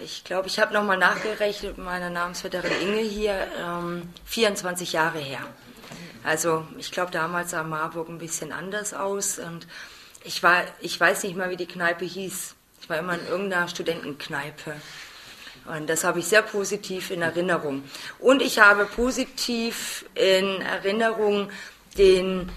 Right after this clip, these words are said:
lieblichen hessischen Wein. Ich mag keine trockenen Weine.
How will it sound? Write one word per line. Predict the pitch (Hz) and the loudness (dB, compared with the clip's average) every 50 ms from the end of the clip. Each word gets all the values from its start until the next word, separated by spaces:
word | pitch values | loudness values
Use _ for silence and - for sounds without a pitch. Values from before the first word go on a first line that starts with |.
| - - - | -12 -12 -2
lieblichen | - 226 269 269 262 247 233 214 - - 214 202 | 2 2 2 2 2 0 0 0 0 -2 -2 -2
hessischen | 180 185 196 190 - - 190 - - 185 180 170 | 0 0 0 0 0 0 -2 -2 -2 -4 -2 0
Wein. | 160 156 156 160 151 143 135 135 131 131 131 - - _ - - | 2 2 4 4 2 0 0 -2 -4 -8 -10 -16 -20 _ -14 -12
Ich | - - - - | -8 -8 -4 2
mag | 180 160 160 190 202 - | 6 8 8 8 6 4
keine | - 170 165 156 156 160 156 - | -2 -2 0 0 0 -2 -4 -4
trockenen | - 160 165 - 170 151 139 143 139 | -2 -2 -2 -2 -2 -6 -6 -6 -4
Weine. | 139 135 135 135 139 147 143 | -4 -6 -6 -6 -8 -8 -10